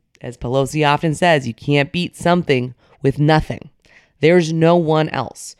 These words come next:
We haven't given too much credence to the "there's no one else" argument because conservatives truly don't have an alternative. They just don't want McCarthy. That being said, there are actually no other Republicans at the moment who can get two hundred and eighteen votes.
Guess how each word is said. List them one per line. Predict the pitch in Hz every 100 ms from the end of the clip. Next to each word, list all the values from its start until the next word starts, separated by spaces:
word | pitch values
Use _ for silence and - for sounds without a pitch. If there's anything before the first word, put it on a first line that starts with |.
| _ _ _ -
We | 175
haven't | 180
given | 170 156 160
too | - 143
much | 127 -
credence | - 190 170 165 -
to | -
the | 131 123 117
"there's | 127 127 117
no | 120
one | 107
else" | 80 -
argument | - 123 123 147 147
because | - 160
conservatives | - 185 - 294 240 202 190 - _ _ _ _ -
truly | - 254 269 269
don't | 240 -
have | 175 196
an | 185
alternative. | 170 - 220 160 117 -
They | 160
just | 127 170 160 -
don't | 180 180
want | 127 120
McCarthy. | - - 165 165 - - _ _ _ _
That | 147 143
being | 147 131
said, | - 175 151 143 -
there | 139
are | 135
actually | - 143 147 147
no | 139 160 170
other | 147
Republicans | 131 120 151 147 131 123 123
at | - 120
the | -
moment | 127 156 139 - _ _ _
who | 175
can | - 190
get | 165 123 -
two | - 156
hundred | 135 127 131
and | 151
eighteen | 120 - - 110
votes. | 107 113 - - -